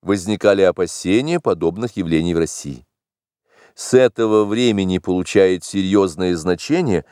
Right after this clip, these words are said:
политика народного просвещения. Полиция умов становится серьёзным вопросом.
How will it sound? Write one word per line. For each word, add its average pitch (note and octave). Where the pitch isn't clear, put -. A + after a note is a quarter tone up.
политика F3+
народного F3
просвещения. F#2
Полиция B2+
умов C3
становится F2
серьёзным G#2+
вопросом. G2